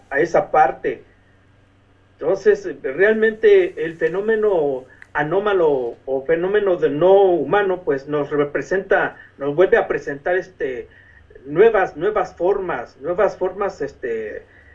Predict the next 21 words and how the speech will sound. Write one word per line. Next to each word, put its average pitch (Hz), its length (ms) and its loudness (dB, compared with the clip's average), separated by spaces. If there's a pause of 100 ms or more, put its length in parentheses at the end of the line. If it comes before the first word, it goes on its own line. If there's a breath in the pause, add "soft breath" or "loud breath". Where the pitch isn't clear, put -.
(240 soft breath)
de 139 140 4
su - 280 0
estructura, 151 840 4
y, 135 180 -12
y 139 140 -12
creo 190 300 0
que 202 120 4
es - 180 -2 (200 loud breath)
evidente 180 680 2
que - 320 -4
esto 214 560 4 (400)
puede 196 240 0
resultar, 165 520 -8
pues, 180 220 -4
algo 185 600 0 (260 soft breath)
beneficioso 151 960 0
para 139 240 -6
poder 160 380 -2 (240 soft breath)
seguir 170 340 0
investigando, 170 880 -4
Jaime. 107 400 -12